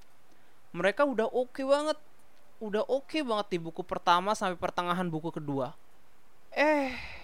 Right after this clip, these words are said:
malah endingnya. Speechless aku. Tapi karena aku penikmat yang legowo,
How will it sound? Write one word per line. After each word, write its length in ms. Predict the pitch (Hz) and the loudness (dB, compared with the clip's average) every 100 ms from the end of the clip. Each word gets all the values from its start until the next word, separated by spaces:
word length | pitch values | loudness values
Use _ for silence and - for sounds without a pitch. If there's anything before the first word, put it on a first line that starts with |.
| - | -8
malah 320 | 175 156 156 | 2 4 4
endingnya. 560 | 156 147 139 135 135 127 - - - - - - | 4 -2 -4 -4 -6 -8 -12 -14 -14 -14 -14 -14
Speechless 640 | - - 139 - 147 - | -8 -6 -6 -6 -6 -2
aku. 320 | 156 - 156 151 - - - - - - - - - - - - - - - - - - - - | -2 0 -2 -2 -6 -14 -14 -14 -14 -14 -14 -14 -14 -14 -14 -14 -14 -14 -14 -16 -16 -16 -16 -6
Tapi 240 | - 208 294 | 2 4 4
karena 320 | 277 254 226 | 4 6 4
aku 120 | 226 | 4
penikmat 400 | 220 214 202 202 196 | -2 -4 0 -2 0
yang 160 | 185 | 0
legowo, 680 | 175 156 202 233 135 139 | 2 6 6 6 4 4